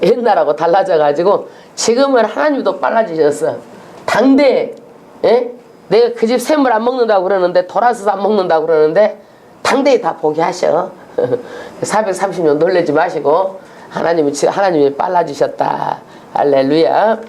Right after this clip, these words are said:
하나님 아버지 앞에 우리 찬양 드리고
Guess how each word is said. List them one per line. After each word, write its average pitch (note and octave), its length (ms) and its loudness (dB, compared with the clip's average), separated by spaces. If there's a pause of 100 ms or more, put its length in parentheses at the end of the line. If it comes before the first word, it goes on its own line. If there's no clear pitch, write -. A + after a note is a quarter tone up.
(360)
하나님 F#3 340 -2
아버지 C#3+ 300 0
앞에 - 160 -4
우리 - 140 -2
찬양 D#3+ 360 -2
드리고 - 580 -2